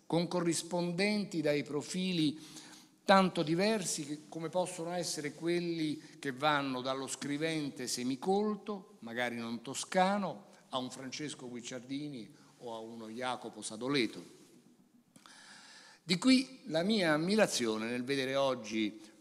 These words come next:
giunta al traguardo, a coronamento complessivo dell'edizione nazionale, le lettere machiavelliane,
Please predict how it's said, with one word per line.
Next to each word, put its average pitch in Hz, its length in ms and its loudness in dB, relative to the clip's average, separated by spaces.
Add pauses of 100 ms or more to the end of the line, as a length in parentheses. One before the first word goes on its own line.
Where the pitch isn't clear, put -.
(140)
giunta 131 640 4
al 117 180 2
traguardo, 120 960 0
a 104 120 -12
coronamento 139 760 -4
complessivo 123 800 -2
dell'edizione 110 640 -6
nazionale, 107 720 -6 (120)
le 151 100 -8
lettere 143 360 -2
machiavelliane, 120 800 -2